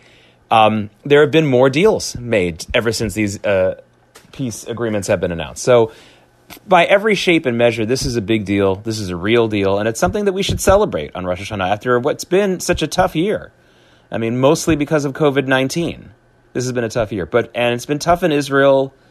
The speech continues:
<sighs> you know, more than a lot of other countries,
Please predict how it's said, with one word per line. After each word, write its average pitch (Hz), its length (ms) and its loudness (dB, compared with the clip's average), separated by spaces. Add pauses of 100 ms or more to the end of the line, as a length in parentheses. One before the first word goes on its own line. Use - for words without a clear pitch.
(540)
<sighs> - 600 -14
you 139 140 0
know, 123 120 2
more 127 260 4
than 139 140 4
a 123 60 6
lot 123 240 6
of 123 80 4
other 123 180 6
countries, 98 580 -6